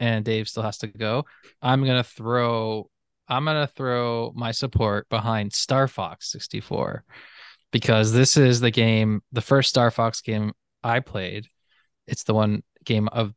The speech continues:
the list that I owned and absolutely loved, and got me into the Star, first, like, introduced Star Fox to North America,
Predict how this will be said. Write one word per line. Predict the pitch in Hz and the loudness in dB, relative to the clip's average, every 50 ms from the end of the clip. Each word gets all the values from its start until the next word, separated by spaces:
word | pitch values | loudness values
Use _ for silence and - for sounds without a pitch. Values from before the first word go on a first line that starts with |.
| _ _ _ _ | _ _ _ _
the | 113 | -6
list | 107 107 107 - - | -4 -2 -4 -4 -4
that | 131 123 | 0 2
I | 123 135 139 | 4 4 4
owned | 120 104 104 104 104 101 117 139 147 - - _ _ _ _ _ _ _ _ _ _ | 4 2 -2 -2 -2 -2 -2 -2 -4 -6 -10 _ _ _ _ _ _ _ _ _ _
and | - 117 113 110 107 107 104 101 | -2 -2 0 0 -2 -2 -4 -4
absolutely | 107 110 - - - 117 110 98 | -4 -4 -4 -4 -4 -4 -4 -4
loved, | 98 98 95 104 117 139 147 - - - _ _ _ _ _ _ _ | -4 -4 -4 -4 -4 -6 -8 -14 -20 -20 _ _ _ _ _ _ _
and | - 110 104 107 | 0 0 0 2
got | - 113 110 | 2 2 2
me | 113 117 | 2 2
into | 113 110 - | 0 0 -2
the | 110 | -4
Star, | 104 - 117 110 107 110 - _ | -2 -2 0 0 -2 -2 -6 _
first, | - - - 160 - - _ | -10 -2 -2 -2 -2 -2 _
like, | 170 165 - | -4 0 0
introduced | 180 151 170 170 180 - | 2 2 6 4 4 4
Star | - - 147 143 151 | 6 4 6 6 6
Fox | - - 135 131 - - - | 6 6 4 4 4 0 -4
to | - 123 | -4 -2
North | 123 120 113 | -2 -2 -2
America, | 110 113 120 123 - - - 64 | -2 -2 -2 -4 -6 -8 -14 -16